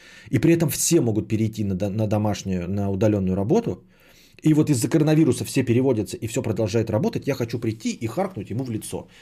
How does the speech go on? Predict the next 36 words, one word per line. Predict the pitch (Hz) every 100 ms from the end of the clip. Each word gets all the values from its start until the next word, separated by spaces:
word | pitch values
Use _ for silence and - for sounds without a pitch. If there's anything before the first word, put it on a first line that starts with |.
| -
И | 117
сказать: | 120 123 - -
Чё | - 233
ж |
ты, | 240 170
сука, | - - 277 - - - _ _ _ -
конченая, | 147 156 156 113 107 95
ты | 127
мразь, | 120 117 107 - - _ _ _ _
давно | 113 135 143 202 208
этого | 139 147 123
не | 113
сделал? | 104 101 104 82 - - _ _ -
Почему | 123 - 254
ты | 262
не | 160
пошёл | 151 156 - 185
навстречу | 135 - 151 160
своим | 117 117 113
людям? | 120 92
Ты | - 160
что, | 160 - 196
фашист, | 156 180 190 - 135 127
блядь? | 95 101 95 - - - -
Или | - 147
какая-то, | 160 - 170 160
блядь, | 127 156 156 -
просто | 143 170 170
конченое | 117 - 151 - 120 110
хуйло, | 101 135 123 113 120 107 85 - -
что | - 117
ты | 147
не | 151
мог | 175 -
своим | 135 127
людям | 123 226 175 98